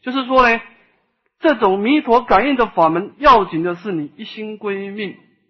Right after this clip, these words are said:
极乐世界阿弥陀佛。啊，最怕的就怕你这个三心两意。啊，对弥陀名号也想皈依，又想要掺杂一些其他的法门。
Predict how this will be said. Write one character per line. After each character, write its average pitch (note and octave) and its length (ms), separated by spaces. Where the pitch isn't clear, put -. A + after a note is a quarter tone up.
极 E3 120
乐 F#3 120
世 E3+ 180
界 D3+ 160
阿 C3+ 160
弥 C3 140
陀 A#2 220
佛。 - 1600
啊， G1+ 160
最 C4+ 260
怕 C4+ 200
的 A3+ 120
就 B3 200
怕 A3+ 280
你 D3 180
这 F3 120
个 C#3+ 400
三 A3 260
心 G#3 160
两 D#3+ 220
意。 F3+ 120
啊， - 260
对 C#4 120
弥 A#3+ 160
陀 B3 140
名 B3 240
号 B3 100
也 A#3+ 140
想 F3 240
皈 F3 160
依， A#3+ 240
又 A#3 180
想 F3+ 140
要 A3 140
掺 A3+ 220
杂 G3 140
一 G#3 100
些 A3 120
其 G3 160
他 G#3+ 120
的 F#3+ 120
法 C3+ 200
门。 C3+ 200